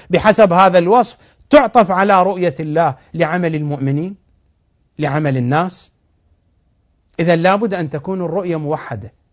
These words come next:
رؤية الله ورؤية رسول الله ورؤية هؤلاء المؤمنين رؤية واحدة، وتلك هي الرؤية الإحاطية. وهنا إبراهيم يطلب في الدعاء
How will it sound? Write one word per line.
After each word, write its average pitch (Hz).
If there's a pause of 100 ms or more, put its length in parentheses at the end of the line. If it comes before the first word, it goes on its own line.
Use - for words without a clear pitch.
(340)
رؤية 190
الله 131 (260)
ورؤية 175
رسول 151
الله 120 (200)
ورؤية 240
هؤلاء 214
المؤمنين 220 (680)
رؤية 170
واحدة، 123 (720)
وتلك 135
هي 139
الرؤية 127
الإحاطية. 95 (680)
وهنا 208
إبراهيم 160 (840)
يطلب 190
في 139
الدعاء 131